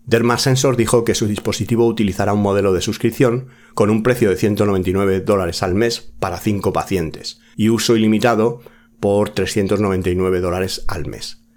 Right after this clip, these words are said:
Derma Sensor prevé mejorar la colaboración entre médicos de atención primaria y dermatólogos,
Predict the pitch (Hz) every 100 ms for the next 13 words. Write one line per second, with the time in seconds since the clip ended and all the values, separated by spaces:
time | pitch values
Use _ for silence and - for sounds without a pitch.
0 | - - - - - - 113 110 120 117
1 | 135 139 135 160 - 95 95 101 104 -
2 | 95 98 104 101 95 92 92 - 110 104
3 | 104 104 104 110 110 98 87 85 87 104
4 | 95 101 101 101 104 104 87 82 73 73
5 | 64 - -